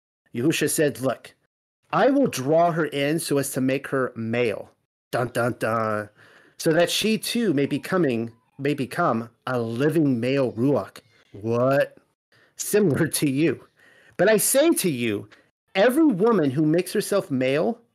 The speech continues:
will enter the kingdom of heaven." The Gospel of Teom, Thomas one fourteen. Will somebody please tell me what has just happened? The hot-headed Kepha involves a very common first century attitude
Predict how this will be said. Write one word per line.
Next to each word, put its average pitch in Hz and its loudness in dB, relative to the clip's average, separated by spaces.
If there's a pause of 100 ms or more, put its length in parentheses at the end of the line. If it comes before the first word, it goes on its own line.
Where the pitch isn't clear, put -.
(300)
will 117 -4
enter 165 0
the 117 -4
kingdom 139 0
of 131 -6
heaven." 104 -4 (760)
The - -14
Gospel 117 -4
of 107 -4 (320)
Teom, 127 -2 (520)
Thomas 131 -4
one 117 -4
fourteen. 113 -8 (360)
Will 240 0
somebody 339 0
please - -6
tell 170 -2
me 185 0
what 143 -2
has - -6
just - -2
happened? 123 -6 (760)
The 185 0
hot-headed 214 0
Kepha 202 -2
involves 151 2
a 135 0
very 175 0
common 185 0
first 170 -2
century 160 -4
attitude 135 -2